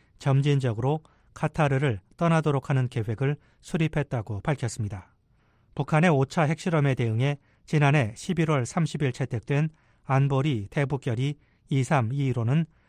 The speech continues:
대북 결의 사상 최초로 북한의 해외 노동자 문제를 지적했습니다.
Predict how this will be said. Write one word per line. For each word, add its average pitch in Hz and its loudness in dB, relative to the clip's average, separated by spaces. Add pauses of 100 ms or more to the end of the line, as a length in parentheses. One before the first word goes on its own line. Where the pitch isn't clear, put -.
(260)
대북 143 0
결의 139 0
사상 127 0
최초로 139 -4 (380)
북한의 135 0 (260)
해외 160 4
노동자 135 2
문제를 120 -2
지적했습니다. 117 -6